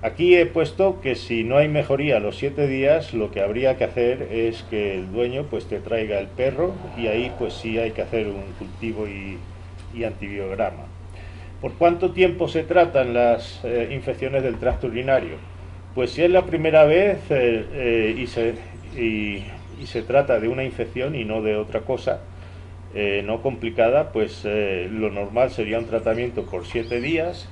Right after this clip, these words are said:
es decir, una semana. Y a-, antes de, <clears throat> antes, eh, de hecho, eran dos semanas, pero ahora, pues, eh, los expertos recomiendan que con, con una semana es, eh, suficiente.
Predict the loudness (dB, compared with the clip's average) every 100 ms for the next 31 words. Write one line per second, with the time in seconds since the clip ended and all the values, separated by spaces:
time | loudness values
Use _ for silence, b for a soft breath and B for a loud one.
0 | -10 -10 -8 -6 -6 -6 -8 -4 0 2
1 | 2 -4 -12 -16 B B B B B B
2 | B -4 0 2 4 6 6 6 2 2
3 | -4 -4 -2 0 2 2 0 -4 -6 -4
4 | 0 0 2 2 2 2 0 2 2 2
5 | -2 -4 0 0 2 2 2 4 4 4
6 | 2 0 0 -2 0 0 0 -2 -2 -2
7 | 2 2 4 4 2 2 -2 -2 -4 -2
8 | -2 -2 -6 -8 -8 -2 -2 -2 -2 -2
9 | -4 -4 -4 -4 -2 -2 -4 -8 -10 -6
10 | -6 -4 -4 -6 -6 -8 -4 -4 -4 -4
11 | -4 -2 -2 -2 -4 -6 -6 -4 -4 -6
12 | -10 -12 -8 -6 -6 -8